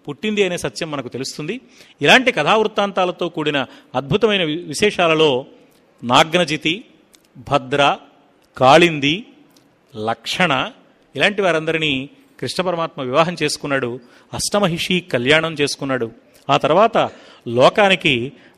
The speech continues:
నరకాసురుడి వల్ల కలుగుతున్న బాధలను తొలగించడానికి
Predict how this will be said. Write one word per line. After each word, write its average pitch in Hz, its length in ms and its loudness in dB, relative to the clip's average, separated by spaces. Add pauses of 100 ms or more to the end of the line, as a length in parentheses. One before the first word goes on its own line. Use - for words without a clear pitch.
నరకాసురుడి 202 640 4
వల్ల 202 240 6
కలుగుతున్న 160 520 0
బాధలను 147 500 -2
తొలగించడానికి 156 800 -4